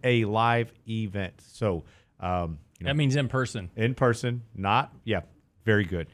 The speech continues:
Speaker 2: You
Speaker 1: It
Speaker 2: have
Speaker 1: will
Speaker 2: to,
Speaker 1: not be
Speaker 2: you
Speaker 1: on
Speaker 2: have,
Speaker 1: webinar.
Speaker 2: yeah,
Speaker 1: It, it will
Speaker 2: not in your
Speaker 1: be
Speaker 2: robe with, with a cup of coffee.
Speaker 1: Well, I may be in
Speaker 2: Right.
Speaker 1: my robe, but, and have a cup of coffee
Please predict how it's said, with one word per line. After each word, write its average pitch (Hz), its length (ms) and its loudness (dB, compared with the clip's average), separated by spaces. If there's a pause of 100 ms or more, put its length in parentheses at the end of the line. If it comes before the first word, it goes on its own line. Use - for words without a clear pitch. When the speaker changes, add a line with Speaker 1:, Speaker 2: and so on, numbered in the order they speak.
(320)
Speaker 2:
You - 80 0
Speaker 1:
It - 40 4
Speaker 2:
have 139 80 6
Speaker 1:
will 139 80 6
Speaker 2:
to, 147 40 8
Speaker 1:
not 147 140 8
be 151 80 8
Speaker 2:
you 156 60 10
Speaker 1:
on 147 120 8
Speaker 2:
have, 139 180 6
Speaker 1:
webinar. 127 360 2 (140)
Speaker 2:
yeah, 131 160 2
Speaker 1:
It, - 180 -2
it 117 120 -4
will 107 100 4
Speaker 2:
not 156 60 4
in 180 100 0
your 170 80 6
Speaker 1:
be 165 60 4
Speaker 2:
robe 160 340 4
with, 143 200 0
with 139 140 -2
a 143 60 -2
cup 143 180 -2
of 139 60 -8
coffee. 127 480 -2
Speaker 1:
Well, 120 100 2
I 190 60 4
may 214 100 2
be 147 140 4
in 123 40 6
Speaker 2:
Right. 101 120 4
Speaker 1:
my - 0 -
robe, 113 340 4
but, 98 220 -2 (120)
and 113 160 -4
have 113 240 0
a 104 40 -2
cup 117 180 -2
of 95 60 -10
coffee 135 380 -2